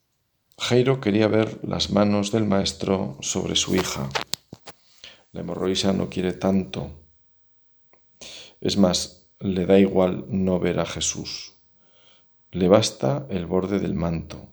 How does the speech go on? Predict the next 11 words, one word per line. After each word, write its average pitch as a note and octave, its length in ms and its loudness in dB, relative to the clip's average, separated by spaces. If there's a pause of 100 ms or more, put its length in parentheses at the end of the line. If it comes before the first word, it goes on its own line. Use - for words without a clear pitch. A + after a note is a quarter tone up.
pero F2+ 200 0
quiere G#2+ 220 4
tocar. E2+ 380 -2 (920)
Necesita B2 540 0
ese B2+ 180 2
contacto A#2 760 0
que G2+ 100 0
le F#2 140 2
une G#2 220 2
con A#2 200 -4
Jesús, - 720 -6